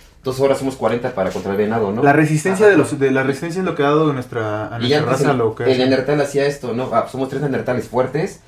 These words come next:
Speaker 1: yo le agarro el cuello al venado, tú lo picas y él, tú le cortas la pata, ¿no? Y nomás eran tres, ¿no? Y a diferencia de los cuarenta humanos ahí cazando al mamut, digo, no, estos cuates eran más, este, eso habla de inteligencia, ¿no? De cómo agruparse y atacar a un animal y,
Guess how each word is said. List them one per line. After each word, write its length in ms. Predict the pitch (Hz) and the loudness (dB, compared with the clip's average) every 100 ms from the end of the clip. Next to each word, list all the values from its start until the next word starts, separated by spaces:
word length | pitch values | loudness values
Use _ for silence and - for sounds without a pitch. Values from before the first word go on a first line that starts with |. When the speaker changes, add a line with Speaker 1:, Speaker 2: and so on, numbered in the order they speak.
| - _ | -20 _
Speaker 1:
yo 100 | - | -4
le 60 | 143 | 0
agarro 180 | 143 147 | 0 0
el 80 | 143 | -2
cuello 280 | 151 151 - | 0 2 2
al 120 | 156 | 0
venado, 460 | 147 147 143 156 165 | 2 2 2 2 -2
tú 140 | 160 | 0
lo 140 | 156 | 0
picas 420 | 156 156 160 160 113 | -2 -4 -2 -4 -4
y 160 | 101 | -6
él, 140 | 110 - | -6 -6
tú 80 | |
le 80 | 110 | -10
cortas 180 | 110 82 | -8 -8
la 100 | - | -8
pata, 280 | 190 185 110 | -8 -6 -4
¿no? 180 | 151 160 - - - | -4 -6 -12 -20 -8
Y 80 | 107 | -4
nomás 180 | 120 | -4
eran 200 | - 117 | -2 -2
tres, 280 | 123 170 160 | 0 -2 -2
¿no? 140 | 123 135 | -2 0
Y 80 | |
a 20 | 107 | 0
diferencia 320 | 101 110 113 | 0 -4 -4
de 60 | |
los 120 | 104 101 | -4 -4
cuarenta 340 | 104 113 120 | -4 -4 -4
humanos 320 | 117 120 117 | -4 -4 -4
ahí 100 | 117 | -6
cazando 260 | 107 107 113 | -8 -6 -4
al 40 | 107 | -4
mamut, 240 | 107 117 | -6 -8
digo, 140 | 120 | -6
no, 260 | 139 165 175 | -4 -4 -6
estos 200 | 165 - | -10 -10
cuates 260 | 131 131 123 | -8 -6 -4
eran 180 | 123 113 | -4 -2
más, 140 | 110 | -4
este, 360 | 123 - 98 - - - - - | -8 -6 -6 -6 -20 -20 -20 -2
eso 180 | 151 196 | 2 4
habla 100 | 190 | 4
de 60 | 123 | 2
inteligencia, 580 | 107 104 160 180 139 | 0 -4 -4 -2 -2
¿no? 160 | 127 160 | -2 -2
De 80 | 139 | -2
cómo 200 | 156 170 | -2 -2
agruparse 440 | 135 - 135 131 | -2 -2 -2 -2
y 40 | 160 | -2
atacar 260 | 107 120 | -4 -4
a 40 | 127 | -4
un 80 | 135 | -2
animal 360 | 110 117 120 | -4 -4 -4
y, 180 | 135 95 | -4 -6